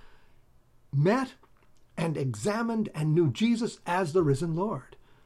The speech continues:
Thomas wanted the same opportunity and afforded the same opportunity, didn't need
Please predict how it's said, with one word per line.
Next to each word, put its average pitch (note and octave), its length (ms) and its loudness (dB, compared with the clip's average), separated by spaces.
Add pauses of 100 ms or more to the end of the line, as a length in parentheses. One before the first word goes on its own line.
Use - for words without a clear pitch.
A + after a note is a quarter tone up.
(140)
Thomas G3 340 4
wanted F#3 220 4
the C#3 80 -2
same G#3+ 640 0 (300)
opportunity D#3 760 -2 (260)
and F3 280 0 (500)
afforded G3 560 10
the E3+ 60 2
same F#3+ 280 0
opportunity, G#3+ 640 2 (840)
didn't G#3+ 500 2
need D#3 760 2